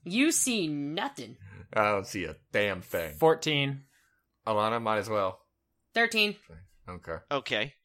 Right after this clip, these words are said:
Speaker 4: Uh, so from your perspective around the curve, uh, you can see probably about four, but the way that the room extends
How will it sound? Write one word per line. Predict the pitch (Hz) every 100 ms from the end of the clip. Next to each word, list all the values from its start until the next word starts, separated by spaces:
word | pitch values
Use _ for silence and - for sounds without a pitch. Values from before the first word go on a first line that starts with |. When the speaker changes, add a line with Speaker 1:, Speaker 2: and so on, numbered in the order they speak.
| _
Speaker 4:
Uh, | 120 123 127 113
so | - 165 143 135
from | - - 175 196 214 196
your | 165 180
perspective | - 151 - 156 - 190 196 -
around | 139 131 131 131 123
the | 113
curve, | - - 123 120 175 240 262 - - - - - - -
uh, | 139 131 123
you | 135 143
can | 147 139
see | - - 185 175 170 165 160 -
probably | - - 147 151 175 165 160 -
about | 127 123 117
four, | - - 117 110 120 160 185 - -
but | 120 123 120
the |
way | 135 160
that | 165 156
the | 147
room | 151 151 143
extends | 117 - - 156 139 139 135 135 -